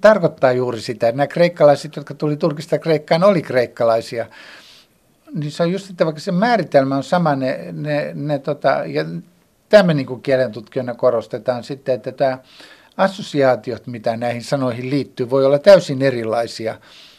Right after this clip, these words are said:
Vaikka jos katsoo sanakirjamääritelmää, niin pakolainen Kreikassa ja jossain kielessä Suomessa on sama asia, mut siitä ei vielä k-, kerro, että se määritelmä ei kerro, miksi osa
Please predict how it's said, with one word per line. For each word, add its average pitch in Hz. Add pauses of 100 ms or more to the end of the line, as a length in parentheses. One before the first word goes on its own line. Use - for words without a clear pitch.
(140)
Vaikka 135
jos 143
katsoo 151
sanakirjamääritelmää, 123
niin 120
pakolainen 123
Kreikassa 127
ja 117
jossain 120
kielessä 120
Suomessa 123
on 120
sama 131
asia, 135 (680)
mut 135
siitä 165
ei 160
vielä 165
k-, - (160)
kerro, 147
että 131 (440)
se 180
määritelmä 156
ei 147
kerro, 139
miksi 135
osa 139